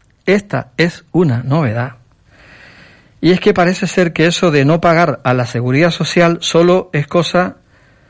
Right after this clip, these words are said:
de, o sea, no, no, solo no es cosa de Miguel Ángel Ramírez, presuntamente, sino también de Carlos Sosa Báez,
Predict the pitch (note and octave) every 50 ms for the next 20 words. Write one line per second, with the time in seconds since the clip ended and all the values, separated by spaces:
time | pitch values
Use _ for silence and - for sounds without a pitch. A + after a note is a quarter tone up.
0 | _ _ _ _ _ _ _ - D3 D3+ D3+ D3 C#3 C#3 C3 B2+ B2 A#2 A#2+ B2+
1 | B2+ - - - - D#3+ F3 G#3+ F#3 D3 D3+ D#3 D#3+ D#3 D3 D3+ - - - -
2 | G3+ A3 A#3 A3 G3 F#3 E3 - A#3 A3+ - - D#3 C#3+ C#3+ C#3+ D3 C#3+ D#3 E3+
3 | E3+ D#3 C#3+ B2+ C#3+ D#3 G3 B3+ G3+ - - _ _ _ _ _ _ _ _ _
4 | _ _ _ _ _ _ _ _ _ _ _ _ _ _ _ _ _ _ _ -
5 | - B2+ A#2+ - - C3 B2 C#3+ D3 G#3 A3+ D3+ - - - _ _ _ _ _
6 | - - - - - - - - - F#3 F3 E3+ D#3+ E3 D#3+ D3+ D#3 F3 G3 G#3
7 | G#3 G#3+ F3 F3+ E3 D#3+ D3 C#3+ C3 - D3+ C3 - C3 C3 D#3+ G3+ F3+ A2+ -
8 | - -